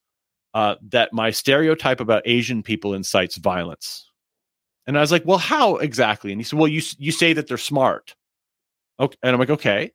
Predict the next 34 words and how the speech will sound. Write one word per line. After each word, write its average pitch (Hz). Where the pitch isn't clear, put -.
And 123
how 139
does 143
that 127
create 104
violence?" 117
"Well, 127
that 147
creates 143
pressure 127
on 110
Asian 113
kids 104
to 110
be 101
smarter, 101
and 104
their 117
parents 127
may 110
be 107
violent 110
with 92
them." 85
And 92
I'm 92
like, 98
"So 120
you 165
think 151
I 143
wrote 165
a 143
book 120